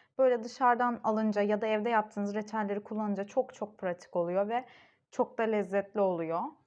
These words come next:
Şu şekilde. Gerçekten rengi de muazzam görünüyor. Bunu bir kenara alıyorum. Şimdi üzerini süslemeye başlıyoruz.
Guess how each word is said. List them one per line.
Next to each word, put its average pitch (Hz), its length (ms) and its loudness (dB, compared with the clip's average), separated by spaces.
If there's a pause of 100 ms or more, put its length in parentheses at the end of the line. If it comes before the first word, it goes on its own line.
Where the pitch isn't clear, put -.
(3750)
Şu 233 80 -12
şekilde. 190 720 -10 (180)
Gerçekten 202 600 -6
rengi 190 280 -4
de 190 60 -4
muazzam 190 640 -2
görünüyor. 175 560 -6 (680)
Bunu 302 220 2
bir 254 80 -4
kenara 190 380 0
alıyorum. 262 680 0
Şimdi 254 280 -4
üzerini 214 400 -2
süslemeye 208 580 -6
başlıyoruz. - 720 -6